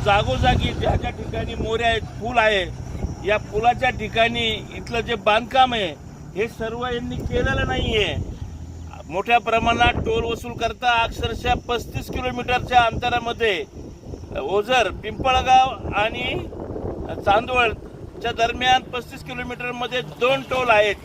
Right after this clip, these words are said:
चारशे, चारशे रुपये टोल नागरिकांना, वाहनधारकांना द्यावा लागतो. आज ही मोरी आहे, या ठिकाणी गेल्या एक वर्षामध्ये जवळपास शंभर अपघात झालेले आहे आणि यामध्ये दहा जणांना आपला प्राण गमावा लागलेला आहे.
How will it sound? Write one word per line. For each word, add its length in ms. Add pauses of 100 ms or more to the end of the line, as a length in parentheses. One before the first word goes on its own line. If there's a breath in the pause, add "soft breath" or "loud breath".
चारशे, 360 (100)
चारशे 340
रुपये 220 (140)
टोल 320 (440)
नागरिकांना, 720
वाहनधारकांना 680
द्यावा 320
लागतो. 540 (420)
आज 200 (120)
ही 120
मोरी 420
आहे, 200
या 100
ठिकाणी 640
गेल्या 440 (360)
एक 160
वर्षामध्ये 800 (440)
जवळपास 680 (120)
शंभर 340
अपघात 320
झालेले 400
आहे 200 (360)
आणि 500
यामध्ये 600 (140)
दहा 280
जणांना 500
आपला 320
प्राण 380
गमावा 320
लागलेला 420
आहे. 240